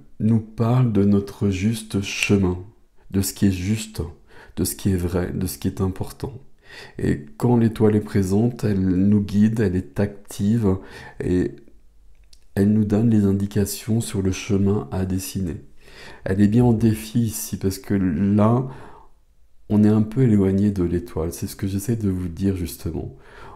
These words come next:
On a compris et puis on a fait des choses pour être sur le vrai chemin. Alors, j-, j'espère que ça vous parle ici. Pour être exactement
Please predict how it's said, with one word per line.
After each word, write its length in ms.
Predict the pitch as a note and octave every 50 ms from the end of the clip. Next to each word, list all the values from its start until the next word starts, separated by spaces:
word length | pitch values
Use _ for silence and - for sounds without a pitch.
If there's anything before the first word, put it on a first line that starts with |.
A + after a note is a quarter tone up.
| -
On 240 | - - F2+ G2 G#2+
a 120 | A2 A2+ G#2 - - - - - - - - - - - - - - - - - - - - - - - - - - - - - _ - - -
compris 840 | - B2+ C3+ C#3+ C3+ C#3 - - - A#2 A2+ A#2 A#2+ B2+ C3+ C3+ - -
et 60 | G2
puis 120 | - -
on 120 | G2+ G2+ G#2+
a 80 | G#2+
fait 200 | G#2 - - G#2
des 160 | G2+ F#2+ G2+ F#2
choses 640 | - - - - - F#2+ G#2+ A#2+ B2 B2+ C3 - - - - -
pour 420 | - B2+ B2 A#2 A2+ A2 - - - - - -
être 460 | - G#2 G#2+ G2+ - - - - G2 G2
sur 200 | - - G2 F2+
le 100 | F2 F2
vrai 400 | E2+ D#2+ E2 D#2 E2+ F2+ G#2 G#2+
chemin. 640 | - - - A#2+ G2+ F#2+ F2+ F2+ G2 B2+ C3+ - - - - - - - - - - - -
Alors, 80 | - -
j-, 260 | - - - C2+ -
j'espère 300 | F2 F2 - - F#2+ F#2+
que 100 | - -
ça 140 | - - D#2+
vous 160 | D#2 D#2+ D#2
parle 340 | C2+ - E2+ F2+ G#2 A#2 A#2
ici. 380 | G2 - - - - G#2 - - - - _ - - - - - - - - - - - - - - - - - - - - - - - -
Pour 180 | G#2 G2+ G#2
être 420 | G#2+ G#2+ - - - - G#2+ F#2 G2+
exactement 680 | F#2+ - G2 G#2+ G#2+ G#2 - - G#2 G#2+ G#2 G#2+ G#2+